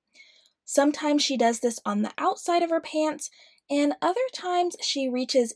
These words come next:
into her pants. Sometimes she makes noises and faces while doing this, and the duration varies.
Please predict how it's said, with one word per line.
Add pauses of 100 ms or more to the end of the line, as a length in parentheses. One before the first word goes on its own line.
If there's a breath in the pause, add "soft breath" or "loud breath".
into
her
pants. (400)
Sometimes
she
makes
noises
and
faces
while
doing
this, (420 soft breath)
and
the
duration
varies.